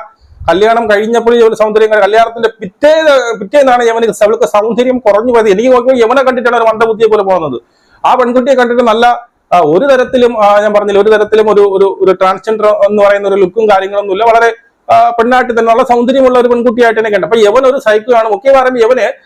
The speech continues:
ആ, പുറത്ത് ഇറ്റലിയിൽ വല്ല മറാമയായിട്ട് കുടുംബവും ഒക്കെ കാണുമെന്നാണ് ഇപ്പം അറിയപ്പെടുന്നത്. മനസ്സിലായോ? ഇവൻ കുടുംബവും കാര്യങ്ങളൊക്കെ കാണും.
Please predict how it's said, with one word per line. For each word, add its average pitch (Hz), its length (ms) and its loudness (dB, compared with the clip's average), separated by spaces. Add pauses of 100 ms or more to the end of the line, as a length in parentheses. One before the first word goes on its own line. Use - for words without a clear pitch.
(280)
ആ, 214 40 0
പുറത്ത് 226 380 0
ഇറ്റലിയിൽ 233 420 -2
വല്ല 233 220 2
മറാമയായിട്ട് 226 760 0
കുടുംബവും 226 480 -2
ഒക്കെ 220 180 -14 (100)
കാണുമെന്നാണ് 214 480 -2
ഇപ്പം 208 240 -6
അറിയപ്പെടുന്നത്. 190 720 -2 (300)
മനസ്സിലായോ? 226 380 2
ഇവൻ 240 160 0
കുടുംബവും 247 320 0
കാര്യങ്ങളൊക്കെ 240 380 0
കാണും. 226 280 -2